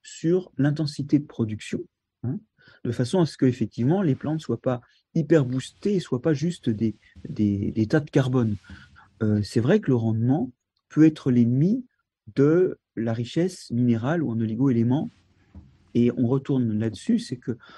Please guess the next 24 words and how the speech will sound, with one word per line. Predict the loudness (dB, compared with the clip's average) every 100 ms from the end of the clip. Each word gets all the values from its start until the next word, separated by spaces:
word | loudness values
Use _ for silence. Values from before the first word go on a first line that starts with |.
| -20 -20 -2
on, | 2 2 4
on | 4
doit | 4 2
souhaiter | 2 -2 0 -2
des | -2
formes | -2 -2
d'agriculture | -2 -2 -4 -4 -6 -2 0
un | 0
peu | 0 -2
extensives. | -2 -6 -8 -4 -2 -2 -6 _ _ _ -8
Alors | -8 -4
tout | 2
le | 4
monde | 4
me |
dit, « | 4 2
Oh |
là | 4
là, | 4 4 4
on | 0
va | -2
pas | -2
nourrir | -2 0
l'humanité. » | 0 -2 -2 -4